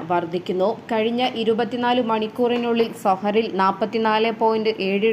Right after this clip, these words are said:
ഡിഗ്രി സെൽഷ്യസാണ് രേഖപ്പെടുത്തിയത്. ഇത് ഈ വർഷത്തെ ഒമാനിലെ ഏറ്റവും വലിയ ചൂടാണ്. സുവൈക്കിൽ നാൽപത്തിനാല് പോയിന്റ് നാല് ഡിഗ്രി സെൽഷ്യസും സൂറിൽ നാൽപത്തിനാല് പോയിന്റ്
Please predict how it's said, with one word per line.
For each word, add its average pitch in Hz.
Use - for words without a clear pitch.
ഡിഗ്രി 185
സെൽഷ്യസാണ് 190
രേഖപ്പെടുത്തിയത്. 175
ഇത് 226
ഈ -
വർഷത്തെ 226
ഒമാനിലെ 214
ഏറ്റവും 202
വലിയ 196
ചൂടാണ്. 165
സുവൈക്കിൽ 262
നാൽപത്തിനാല് 220
പോയിന്റ് 226
നാല് 202
ഡിഗ്രി 202
സെൽഷ്യസും 190
സൂറിൽ 214
നാൽപത്തിനാല് 202
പോയിന്റ് 214